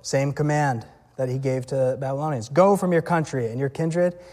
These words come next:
and your father's house to the land that I will show you. And I will make of you a great nation, and I will bless you and make your name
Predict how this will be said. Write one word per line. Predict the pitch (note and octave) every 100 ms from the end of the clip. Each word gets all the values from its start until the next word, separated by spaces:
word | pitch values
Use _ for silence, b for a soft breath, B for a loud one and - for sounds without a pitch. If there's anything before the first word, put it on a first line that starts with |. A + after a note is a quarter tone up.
| B B
and |
your | C#3
father's | C3 E3 F3+ E3
house | D3 C#3+ -
to |
the | D3
land | C3+ C#3+ D#3+
that | D3+
I | D3
will | C#3+
show | C#3 C3+
you. | A#2 G#2+ G2+ b b b b
And | -
I | B2+ C#3+
will | F3
make | E3+ E3 D#3
of | C3
you | B2
a |
great | A#2 C3 C3
nation, | C3 B2 C3+
and | C3
I | C#3
will | C#3 B2
bless | C#3 D#3+ -
you | F3
and | B2+
make | C#3 C#3+
your | D3 C#3+
name | C3+ C3+ C#3+ C#3